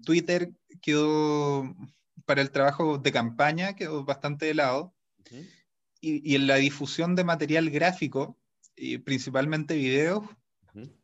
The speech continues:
Speaker 1: eh, fue muy relevante y su posterior viralización a través de WhatsApp,
Speaker 2: Ujú.
Speaker 1: Facebook,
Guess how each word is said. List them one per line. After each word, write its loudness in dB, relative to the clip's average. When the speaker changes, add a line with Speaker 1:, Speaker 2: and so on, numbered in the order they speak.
Speaker 1:
eh, -4
fue -4
muy 0
relevante 0
y -10
su -8
posterior -2
viralización -2
a 0
través -2
de -4
WhatsApp, 2
Speaker 2:
Ujú. -20
Speaker 1:
Facebook, 0